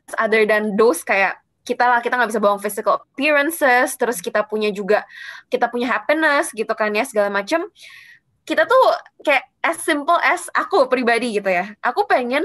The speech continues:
pas aku udah tua gitu, punya cucu segala macem, aku tuh nggak harus, eh, di kursi roda gitu loh untuk aku dibawa jalan-jalan. Aku bisa,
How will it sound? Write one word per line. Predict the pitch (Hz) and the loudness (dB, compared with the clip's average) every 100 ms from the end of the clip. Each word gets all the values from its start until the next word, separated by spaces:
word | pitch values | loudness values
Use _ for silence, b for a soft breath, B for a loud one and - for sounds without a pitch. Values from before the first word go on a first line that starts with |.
| 427 _ _ - | -4 _ _ -4
pas | 294 | -2
aku | 302 285 233 | 0 -2 0
udah | 220 | 0
tua | 233 220 240 220 | 0 2 0 0
gitu, | 220 214 | -4 -4
punya | 220 220 | -4 -6
cucu | 214 220 254 269 | -6 -10 -8 -6
segala | 247 214 | -2 -2
macem, | 202 196 330 330 - | 0 -2 -2 -6 -6
aku | 254 330 | -8 -6
tuh | 403 330 | -2 2
nggak | 233 214 | 4 2
harus, | 220 262 - B B B B - | 0 -2 -6 B B B B -2
eh, | 233 226 220 220 | 2 4 4 2
di | 208 202 | 0 0
kursi | 247 254 247 | -2 2 2
roda | 233 226 247 220 | 4 4 2 0
gitu | 214 247 | 0 2
loh | 226 | 2
untuk | 214 - | 0 -2
aku | 247 | -2
dibawa | 214 196 196 | -2 0 0
jalan-jalan. | 196 190 196 208 214 | 2 0 2 2 2
Aku | 196 214 262 | 0 -2 -2
bisa, | 226 240 | -2 -2